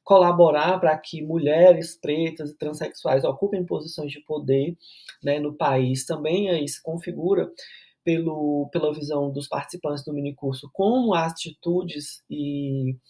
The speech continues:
atitudes e ações, né, decoloniais, né? Então, a gente entende que, do ponto de vista do poder político, que é o que tem a possibilidade de operar transformações objetivas, né,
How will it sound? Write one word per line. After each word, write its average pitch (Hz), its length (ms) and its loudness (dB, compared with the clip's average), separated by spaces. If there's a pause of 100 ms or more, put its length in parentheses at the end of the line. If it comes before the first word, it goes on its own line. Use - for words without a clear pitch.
(400)
atitudes 160 720 -2
e 165 60 4
ações, 175 840 2
né, 170 300 0 (260)
decoloniais, 139 1000 0
né? 143 100 -2
Então, 151 180 -6
a 143 80 0
gente 147 280 -6
entende 143 340 -8
que, 143 200 -4
do 139 160 -4
ponto 151 240 -8
de 147 160 -10
vista 143 340 -4
do 143 380 2
poder 147 500 2 (600)
político, 160 1000 -4 (640)
que 165 180 2
é 156 140 4
o 160 80 0
que 170 140 -10
tem 151 340 -2
a 139 60 0
possibilidade 175 960 2
de 139 100 2
operar 147 540 2
transformações 170 1080 -2 (340)
objetivas, 147 1400 0
né, 175 280 0